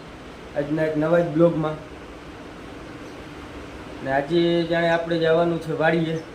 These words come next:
અને ઈ દવા છાંટવા માટે. તો હાલો મળીએ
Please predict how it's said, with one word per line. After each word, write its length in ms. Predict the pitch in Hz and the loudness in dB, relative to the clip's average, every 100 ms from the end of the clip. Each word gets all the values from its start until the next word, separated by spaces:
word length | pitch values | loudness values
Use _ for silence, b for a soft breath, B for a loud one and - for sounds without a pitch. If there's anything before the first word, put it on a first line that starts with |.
| - - - - - - - - - - - 131 | -16 -16 -16 -16 -16 -16 -16 -16 -16 -16 -12 -8
અને 160 | 139 143 | -2 0
ઈ 160 | 160 160 151 143 | 0 2 2 4
દવા 200 | 156 170 160 | 4 4 2
છાંટવા 340 | 156 151 139 143 | -2 0 -2 -2
માટે. 220 | 143 170 170 - - - - - - - - - | -2 -2 -4 -8 -16 -16 -16 -14 -14 -14 -14 -4
તો 60 | 143 | 2
હાલો 240 | 160 175 165 | 6 6 6
મળીએ 260 | 175 175 | 4 4